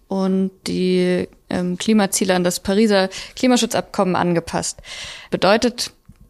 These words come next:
bis zweitausendfünfunddreißig will München klimaneutral werden. Wie realistisch siehst du das Ziel aktuell?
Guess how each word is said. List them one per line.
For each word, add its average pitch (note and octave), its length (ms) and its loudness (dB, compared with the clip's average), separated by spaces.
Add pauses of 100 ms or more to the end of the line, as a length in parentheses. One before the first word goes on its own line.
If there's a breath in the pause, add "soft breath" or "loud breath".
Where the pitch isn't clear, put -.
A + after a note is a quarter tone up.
bis - 220 0
zweitausendfünfunddreißig F#3+ 1300 0
will G#3+ 300 2
München A3+ 800 4
klimaneutral F3+ 800 0
werden. E3 400 0 (920 loud breath)
Wie A3+ 600 2
realistisch G3 840 2
siehst - 280 0
du F3+ 40 -4
das F3 260 -2
Ziel F3+ 340 0
aktuell? - 600 -4